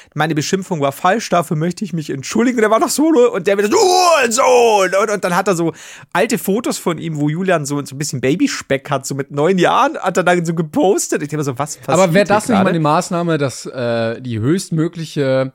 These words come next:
Speaker 2: Interventionsmaßnahme zu ergreifen und seine Mutter anzurufen?
Speaker 1: Dazu komme ich gleich. Und dann kam
Speaker 2: Perfekt.
Speaker 1: noch die Aussage, und die, die liebe ich, weil ich möchte das jetzt, ich möchte den Typen auch ein bisschen ins Lächerliche ziehen, weil ich bin froh, ich weiß, das ist dumm,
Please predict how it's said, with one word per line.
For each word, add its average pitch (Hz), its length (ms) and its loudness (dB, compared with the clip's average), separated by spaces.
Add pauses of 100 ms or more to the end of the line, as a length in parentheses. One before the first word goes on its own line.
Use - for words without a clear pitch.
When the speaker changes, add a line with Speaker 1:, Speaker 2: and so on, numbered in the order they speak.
Speaker 2:
Interventionsmaßnahme 143 1000 -4
zu 135 100 -4
ergreifen 117 320 0
und 120 80 -4
seine 107 160 -4
Mutter 135 300 -2
anzurufen? 175 640 -8 (480)
Speaker 1:
Dazu 170 300 -2
komme 101 160 -8
ich - 60 -20
gleich. - 260 -18
Und 170 180 -4
dann 226 180 0
kam 202 200 0
Speaker 2:
Perfekt. 202 200 -4
Speaker 1:
noch - 60 -6
die - 40 -8
Aussage, 156 320 -4
und 143 120 -10
die, 156 140 -4
die 143 220 -6
liebe 147 280 -6
ich, 185 160 -8
weil 131 80 -2
ich 127 80 -8
möchte 180 200 -8
das 139 60 -12
jetzt, 131 140 -8
ich 143 80 -14
möchte 165 240 -8
den 127 60 -10
Typen 147 180 -10
auch 123 60 -6
ein 101 80 -10
bisschen 98 200 -6
ins 92 140 -10
Lächerliche 95 400 -12
ziehen, 127 220 -12
weil 123 80 -10
ich - 100 -14
bin 208 140 -4
froh, 151 360 -6
ich 131 140 -8
weiß, 139 220 2
das 117 160 -10
ist - 180 -12
dumm, 165 280 -2